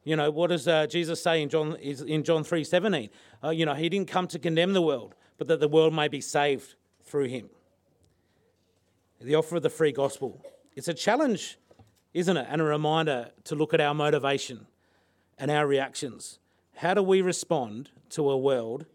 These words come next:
that rejects Christ? And the world rejects Christ, doesn't it? The world absolutely rejects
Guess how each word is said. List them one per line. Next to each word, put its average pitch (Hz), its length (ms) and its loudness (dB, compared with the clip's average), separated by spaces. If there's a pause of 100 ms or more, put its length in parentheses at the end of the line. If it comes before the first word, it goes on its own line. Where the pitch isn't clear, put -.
(320)
that 139 120 -4
rejects 127 380 -6
Christ? 101 420 -12 (100)
And 127 120 -8
the 143 40 -4
world 165 280 0
rejects 127 320 -4
Christ, - 640 -10
doesn't 120 240 -10
it? 101 100 -20 (540)
The 127 80 -8
world 165 260 6
absolutely 165 580 -2
rejects 135 600 -6